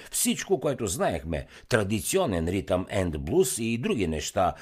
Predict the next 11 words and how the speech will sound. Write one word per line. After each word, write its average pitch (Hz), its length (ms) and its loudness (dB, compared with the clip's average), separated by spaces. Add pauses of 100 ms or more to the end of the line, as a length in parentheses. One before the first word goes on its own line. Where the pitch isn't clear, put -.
за 101 220 2
да 117 100 0
се 135 140 0
усетим 120 460 -2
взаимно. 90 640 0 (600)
Тогава 92 480 0
не 113 180 0
знаех 127 440 2
още, 87 320 -2
че 85 240 -2
Ноел 120 480 2